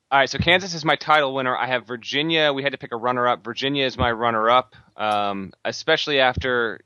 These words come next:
you know, Virginia's had a couple of just fantastic, terrific years,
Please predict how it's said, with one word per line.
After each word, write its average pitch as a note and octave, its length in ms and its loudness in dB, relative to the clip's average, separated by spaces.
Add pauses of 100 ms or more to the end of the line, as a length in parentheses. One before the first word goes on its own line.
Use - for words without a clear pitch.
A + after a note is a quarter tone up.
you C#3 200 -8
know, C3+ 80 0
Virginia's C3+ 320 -2
had C#3 120 0
a B2 60 -2
couple B2+ 300 -2
of A2+ 60 -6
just A2 340 -14
fantastic, C#3 600 -4
terrific - 420 -10
years, B2 460 -4